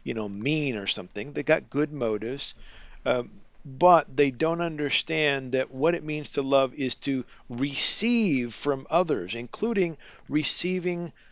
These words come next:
uh, what's gonna be in their best interest. Um, suppose I,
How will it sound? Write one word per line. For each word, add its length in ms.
uh, 320
what's 720
gonna 180
be 180
in 120
their 140
best 400
interest. 560
Um, 320
suppose 540
I, 420